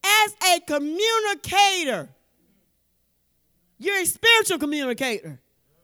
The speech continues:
You teach when you communicate. You instruct when you communicate.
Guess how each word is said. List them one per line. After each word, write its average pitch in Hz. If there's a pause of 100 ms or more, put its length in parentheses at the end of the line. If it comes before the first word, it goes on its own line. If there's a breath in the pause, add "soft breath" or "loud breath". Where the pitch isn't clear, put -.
(1400)
You 427
teach 466
when 349
you 320
communicate. 247 (2000)
You 440 (100)
instruct 440
when 381
you 359
communicate. 262